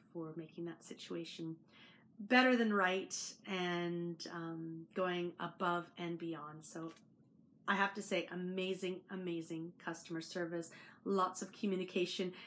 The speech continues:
It was really my fault for leaving it as long as I did because I didn't even follow up with her until after Christmas, but I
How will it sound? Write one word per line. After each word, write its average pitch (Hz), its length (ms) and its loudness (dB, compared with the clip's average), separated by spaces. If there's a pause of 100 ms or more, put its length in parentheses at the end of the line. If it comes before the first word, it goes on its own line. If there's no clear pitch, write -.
(160)
It 269 60 6
was 254 160 10
really 294 220 10
my 240 260 12
fault - 720 4
for 202 280 6
leaving 202 380 6
it 185 180 2
as 180 300 4
long 185 340 4
as 180 120 0
I 170 120 4
did 220 520 4
because 175 400 -4
I 175 100 2
didn't 175 380 -4
even 180 400 -2
follow 180 260 4
up 175 140 -2
with 185 140 -8
her 175 100 -4
until 170 220 -6
after 165 280 -6
Christmas, 202 480 -4 (560)
but 175 400 2
I 180 140 0